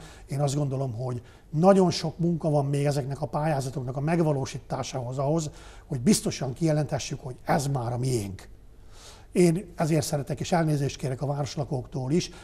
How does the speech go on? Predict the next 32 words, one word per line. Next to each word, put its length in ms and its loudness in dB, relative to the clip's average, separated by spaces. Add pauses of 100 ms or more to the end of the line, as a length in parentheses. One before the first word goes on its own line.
(120)
hogy 120 -2
egy 100 0
kicsit, 280 -2
ha 340 -4 (800)
olyan 120 2
sze-, 160 -2
o-, 240 -4 (340)
most 160 -10 (380)
majdnem 240 6
azt 80 4
mondom, 200 2
szerényebbek, 560 4
ez 100 2
egy 100 2
rossz 220 2
szó, 280 0 (360)
idézőjelben 720 8
mondva 220 0
szerényebbek 560 0
vagyunk 300 -4
a 100 -2
sajtó 500 0 (180)
tájékoztatásával 960 0
ezen 260 0
a 60 -4
téren. 380 2 (420)
Én 380 2 (540)
akkor 300 2
szeretném 420 0
erről 200 -2
a 60 0
város 380 -2